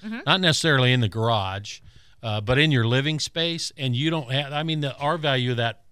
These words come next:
Speaker 2: plywood that's covering that thing is R half.
Speaker 1: <laughs>
Speaker 2: So it's not good at all.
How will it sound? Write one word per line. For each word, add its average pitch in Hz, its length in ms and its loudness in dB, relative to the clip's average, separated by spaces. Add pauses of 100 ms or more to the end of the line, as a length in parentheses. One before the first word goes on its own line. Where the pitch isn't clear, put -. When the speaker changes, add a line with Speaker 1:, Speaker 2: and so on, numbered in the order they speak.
(100)
Speaker 2:
plywood 143 540 -2
that's 104 200 -6
covering 143 320 -2
that 101 180 -4
thing 113 240 -6
is 101 220 -6
R 123 280 0
half. 127 580 0 (100)
Speaker 1:
<laughs> - 0 - (400)
Speaker 2:
So 120 340 2
it's 123 200 0
not 147 260 4
good 135 140 4
at 120 60 4
all. 127 220 4